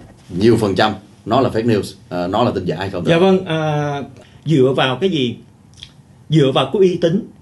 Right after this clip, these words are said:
Speaker 2: Đúng không ạ? Uy tín đây có nghĩa là thay vì nói là cái nguồn tin đó từ C N N hay là từ Người Việt, từ anh Lân hoặc là cái người nào mình tin tưởng, thì nếu mà một cái người nào đó mà mình chưa có biết, mình chưa có tin tưởng được thì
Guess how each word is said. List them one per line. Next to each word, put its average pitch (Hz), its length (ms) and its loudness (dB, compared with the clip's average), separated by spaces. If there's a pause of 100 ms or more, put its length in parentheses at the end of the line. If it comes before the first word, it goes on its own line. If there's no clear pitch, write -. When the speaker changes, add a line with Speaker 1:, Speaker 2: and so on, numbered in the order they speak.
(340)
Speaker 2:
Đúng 156 120 2
không 226 140 2
ạ? 131 160 -2
Uy 175 140 4
tín 196 320 0
đây 185 180 2
có 196 80 0
nghĩa 190 120 0
là 202 160 -2
thay 156 140 -2
vì 143 140 -2
nói 139 180 -4
là 139 140 0
cái 190 140 0
nguồn 135 220 0
tin 151 180 -2
đó 196 160 -2
từ 131 120 2
C 123 120 -6
N 151 220 0
N 151 300 2
hay 156 80 -2
là 127 160 -4
từ 120 80 -6
Người 123 200 -2
Việt, 127 340 0
từ 123 140 0
anh 139 160 -4
Lân 156 260 0
hoặc 160 100 -4
là 123 180 -4
cái 185 100 0
người 143 180 2
nào 120 160 -2
mình 117 140 -2
tin 135 200 -4
tưởng, 131 380 -4
thì 151 440 0 (160)
nếu 214 300 2
mà 175 120 -2
một 143 180 -4
cái 226 100 -6
người 156 240 -2
nào 135 140 -6
đó 143 180 -6
mà 226 140 -6
mình 131 240 -4
chưa 175 260 4
có 208 60 0
biết, 240 320 0 (220)
mình 131 180 -4
chưa 170 280 4
có 202 680 -2
tin 156 160 0
tưởng 131 200 -4
được 131 260 -4
thì 131 340 -6